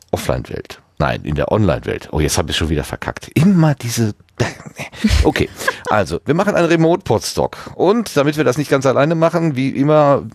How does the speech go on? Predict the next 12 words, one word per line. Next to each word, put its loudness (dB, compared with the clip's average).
wenn 2
wir 4
uns 0
bei 2
Podstock -2
auf -2
die -2
Bühne 2
setzen, -2
haben 2
wir 4
sch-, -8